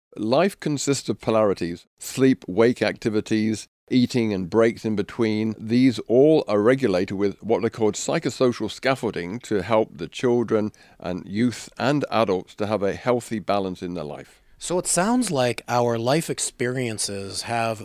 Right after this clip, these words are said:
Speaker 2: a big impact on our physical and psychological health, and it would be a good idea to make sure that we are all experiencing positive life experiences.
Speaker 1: Yes, very much so. I, I think there's a lot of research now, uh, which indicates that if you can see the world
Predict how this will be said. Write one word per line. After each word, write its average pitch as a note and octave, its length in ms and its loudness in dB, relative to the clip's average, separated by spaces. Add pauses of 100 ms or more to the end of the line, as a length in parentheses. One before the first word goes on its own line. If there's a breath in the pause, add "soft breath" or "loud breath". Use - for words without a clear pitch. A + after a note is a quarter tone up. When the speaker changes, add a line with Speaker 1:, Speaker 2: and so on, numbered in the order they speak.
Speaker 2:
a B2+ 80 -4
big D3+ 400 -2
impact C#3+ 680 0
on A#2+ 220 -2
our A2 480 -2
physical B2+ 840 -2
and A#2 240 -6
psychological G#2+ 760 -4
health, A#2 480 -2 (260)
and C#3+ 160 2
it C3 160 -4
would C3+ 140 -2
be C3+ 100 0
a B2 40 -2
good C#3 140 2
idea B2+ 520 0
to - 100 -10
make B2 220 -4
sure B2+ 200 -2
that A#2+ 160 0
we A#2 200 -4
are A2 320 -4
all A#2+ 340 0
experiencing A#2 800 -6 (160)
positive A2+ 600 -2
life A#2+ 220 -4
experiences. - 580 -8 (220)
Speaker 1:
Yes, A2+ 260 0
very C#3+ 220 4
much A#2 160 0
so. G#2 180 2
I, G2 220 0
I G#2+ 40 2
think E3 320 0
there's A#2 240 2
a A2 40 4
lot C3+ 300 4
of B2+ 140 -2
research G#2 500 -2
now, G2 340 0 (140)
uh, F2 160 -4
which F#2+ 380 -2
indicates A#2+ 480 0
that G2+ 160 -2
if B2+ 200 -2
you F#3 100 -2
can C#3 180 -2
see E3 360 0
the C#3+ 140 2
world G#2 440 4